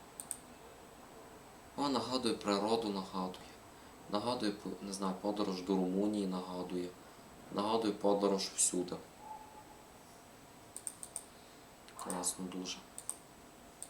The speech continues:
Метелик. Метелик.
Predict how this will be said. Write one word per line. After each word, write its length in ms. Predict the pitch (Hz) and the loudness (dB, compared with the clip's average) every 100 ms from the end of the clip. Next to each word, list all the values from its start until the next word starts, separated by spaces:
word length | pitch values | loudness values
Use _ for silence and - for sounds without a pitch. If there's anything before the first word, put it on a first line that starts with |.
| - - - - | -12 -12 -16 -10
Метелик. 560 | - 95 92 90 92 - - - - - - - - - - - - - - - - - - - - - - - - - - - - | -6 -4 -4 -4 -8 -12 -16 -18 -18 -16 -16 -14 -16 -16 -18 -18 -16 -18 -16 -14 -12 -12 -14 -16 -18 -18 -18 -16 -14 -14 -14 -14 -10
Метелик. 540 | 95 - 101 101 98 | -8 -2 0 0 -2